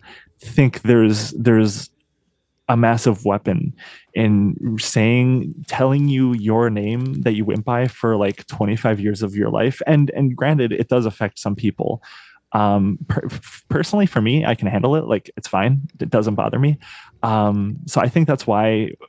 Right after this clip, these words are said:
w-, when I addressed it, like,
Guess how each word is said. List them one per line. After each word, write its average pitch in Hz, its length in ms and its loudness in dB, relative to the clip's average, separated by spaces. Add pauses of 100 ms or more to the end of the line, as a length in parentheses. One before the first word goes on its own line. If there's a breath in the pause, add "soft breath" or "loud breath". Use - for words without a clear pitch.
(240)
w-, 110 260 -6
when 107 120 0
I 107 440 0 (400)
addressed 107 380 -2
it, 160 140 0
like, 107 160 -4